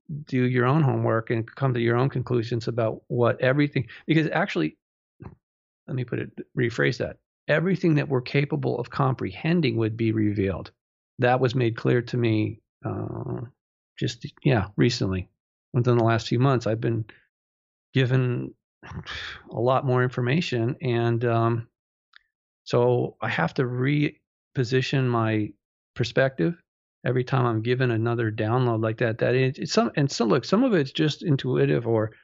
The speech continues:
telepathic, but others is very, uh, uh, more analog. It's like, you know, books or articles or shows like this, uh, whatever. It's just information. And, uh, again, you know, this is a big part of what we do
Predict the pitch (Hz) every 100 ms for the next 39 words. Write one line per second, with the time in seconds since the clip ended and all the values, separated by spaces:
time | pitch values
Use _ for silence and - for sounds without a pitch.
0 | _ - 135 127 131 127 113 110 123 -
1 | - - 147 165 160 120 110 117 131 127
2 | 123 113 110 113 _ _ _ _ - 113
3 | 110 110 113 135 120 117 120 120 110 104
4 | 107 - 123 110 - 123 117 110 101 104
5 | _ _ _ _ 131 123 120 120 - -
6 | 120 113 107 107 - _ _ _ _ 117
7 | 113 117 110 110 - - 113 104 104 151
8 | _ _ _ _ - 120 110 120 107 123
9 | 123 127 - - 123 107 117 131 175 113
10 | - _ _ _ 131 127 165 214 180 160
11 | 135 143 - - - _ _ _ _ -
12 | 127 127 127 123 - 123 123 131 127 147
13 | 139 120 117 113 127 151 135 156 135 135
14 | - 135 135 127 131 123 113 123 135 113